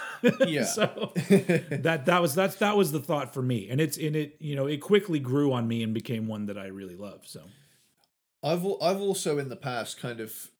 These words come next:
Speaker 1: considered, and I, I know I've mentioned it on the show, I consider the mid nineties the era of the Grower album.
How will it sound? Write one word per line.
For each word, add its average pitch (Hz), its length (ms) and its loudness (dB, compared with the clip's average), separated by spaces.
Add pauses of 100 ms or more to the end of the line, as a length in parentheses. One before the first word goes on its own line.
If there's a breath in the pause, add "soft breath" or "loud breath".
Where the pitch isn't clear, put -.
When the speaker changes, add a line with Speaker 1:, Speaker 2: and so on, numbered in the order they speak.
Speaker 1:
considered, 127 880 -6
and 123 100 -10
I, 127 300 -6
I - 40 -4
know 139 200 -2
I've 123 140 -6
mentioned 123 360 -10
it 120 120 -6
on 110 100 -12
the 104 80 -14
show, 107 440 -6 (440 loud breath)
I 147 140 0
consider 175 540 -2
the 135 100 -4
mid 131 480 -6
nineties 123 1000 -8
the 123 320 -10 (100)
era 123 380 -2
of 120 260 -4
the 131 80 -6
Grower 123 460 -4
album. 165 460 -6